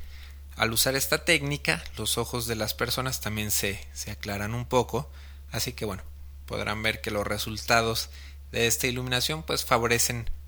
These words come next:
bastante, bastante a las personas. Para utilizar una iluminación de este tipo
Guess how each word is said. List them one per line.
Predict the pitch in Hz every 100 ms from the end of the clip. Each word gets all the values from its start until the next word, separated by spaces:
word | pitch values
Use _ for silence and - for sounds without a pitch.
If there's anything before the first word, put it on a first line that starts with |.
| -
bastante, | 107 107 - 110 110 -
bastante | 104 101 - 104 101
a |
las | 90 -
personas. | - - - - - - - - - - - - - - - - - - - - - - - - - - -
Para | 120 123
utilizar | 120 135 127 151 160
una | 160 151 117 104 -
iluminación | - 110 110 107 107 - 117
de | 113
este | 110 -
tipo | 110 131 127 - 170